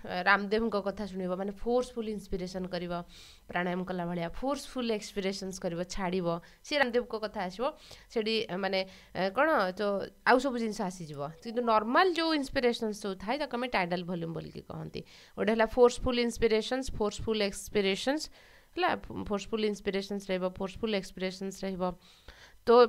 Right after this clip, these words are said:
ଫୋର୍ସଫୁଲ ଏକ୍ସପିରେସନ କଲା ପରେ ବି ଲଙ୍ଗସରେ ଯେତିକି ବଞ୍ଚିକି ରହିଯାଇଥାଏ, ତାକୁ ରେସିଡୁଆଲ ବୋଲିକି କହନ୍ତି। ସେମିତି ନୁହେଁ କି ସବୁ ଏୟାର ତମେ ପୁରା ବହୁତ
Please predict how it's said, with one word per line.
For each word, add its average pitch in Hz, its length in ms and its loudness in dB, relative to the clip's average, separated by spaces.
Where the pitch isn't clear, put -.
ଫୋର୍ସଫୁଲ 285 320 4
ଏକ୍ସପିରେସନ 254 480 2
କଲା 247 280 10
ପରେ 226 240 12
ବି 285 80 8
ଲଙ୍ଗସରେ 254 560 10
ଯେତିକି 247 320 4
ବଞ୍ଚିକି 208 460 0
ରହିଯାଇଥାଏ, 208 340 4
ତାକୁ 202 240 0
ରେସିଡୁଆଲ 214 580 6
ବୋଲିକି 190 300 0
କହନ୍ତି। 180 340 -4
ସେମିତି 220 220 -2
ନୁହେଁ 247 200 4
କି 214 60 2
ସବୁ 220 260 0
ଏୟାର 240 240 8
ତମେ 240 140 0
ପୁରା 214 160 0
ବହୁତ 190 240 -4